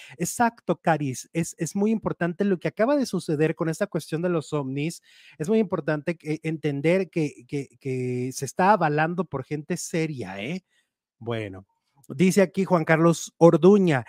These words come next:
"Lo del centro comercial fue algo planeado porque Ferca tenía a un lado a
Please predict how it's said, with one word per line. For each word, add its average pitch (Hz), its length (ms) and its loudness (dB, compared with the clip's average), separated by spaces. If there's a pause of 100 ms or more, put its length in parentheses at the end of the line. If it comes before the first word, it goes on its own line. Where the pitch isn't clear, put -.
(200)
"Lo 170 100 4
del 180 140 6
centro 214 300 2
comercial 170 480 4
fue 190 100 4
algo 175 220 2
planeado 143 480 2
porque 139 340 -2
Ferca 190 420 -2
tenía 147 640 -2
a 135 140 -2
un 156 260 0
lado 160 300 2
a 113 60 -2